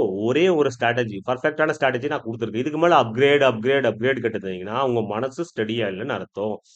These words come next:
நீங்க ஒரு மரம் இல்லை என்றால், ஒரு இன்னொரு மரத்துக்கு குதிக்கக்கூடிய மனம் வாய்ந்தவர்கள். அது யார் என்றால், அது குரங்கு மட்டுமே.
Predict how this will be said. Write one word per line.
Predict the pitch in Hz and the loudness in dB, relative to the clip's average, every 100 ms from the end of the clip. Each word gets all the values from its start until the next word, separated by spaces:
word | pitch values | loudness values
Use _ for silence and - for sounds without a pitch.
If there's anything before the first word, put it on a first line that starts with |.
| _ - | _ -4
நீங்க | 120 139 120 113 151 170 - - _ | -2 0 2 4 4 2 -6 -20 _
ஒரு | 104 147 160 | 0 4 4
மரம் | 135 147 165 | 4 4 4
இல்லை | 139 127 | 4 4
என்றால், | 117 113 147 | 2 2 2
ஒரு | 143 123 139 | 2 2 2
இன்னொரு | 131 147 147 | 4 4 4
மரத்துக்கு | 120 123 123 131 156 208 226 - _ _ 120 | 2 0 -2 -6 0 0 0 -6 _ _ -4
குதிக்கக்கூடிய | 156 170 170 - 139 160 | -2 4 4 4 2 4
மனம் | 131 123 127 | 4 4 4
வாய்ந்தவர்கள். | 120 110 113 113 | 2 2 2 0
அது | 107 | 0
யார் | 107 127 160 | 2 2 4
என்றால், | 123 107 110 185 | 2 0 0 0
அது | 127 120 | -2 -6
குரங்கு | 120 123 139 117 | 0 2 2 2
மட்டுமே. | 107 107 104 | 0 -2 -4